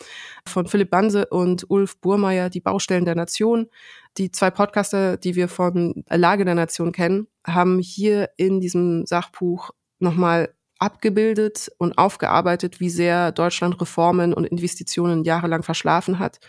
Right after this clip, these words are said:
und wie sehr es aus verschiedenen Gründen, ökonomische Gründe, historische Gründe, aber eben auch ideologische Gründe ausgebremst wurde.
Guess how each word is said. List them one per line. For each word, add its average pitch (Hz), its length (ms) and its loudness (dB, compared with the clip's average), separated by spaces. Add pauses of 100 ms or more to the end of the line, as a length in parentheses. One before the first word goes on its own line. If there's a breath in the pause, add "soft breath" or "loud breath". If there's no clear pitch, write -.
(420 loud breath)
und 180 140 -2
wie 180 100 0
sehr 170 320 2
es - 240 -4
aus 165 240 0
verschiedenen 233 420 0
Gründen, 175 460 0
ökonomische 180 540 0
Gründe, 156 420 -2
historische 170 460 -4
Gründe, 151 460 -2
aber 156 200 -4
eben 165 140 -2
auch - 180 -2
ideologische 165 500 -4
Gründe - 260 -2
ausgebremst 165 640 -2
wurde. 160 340 -2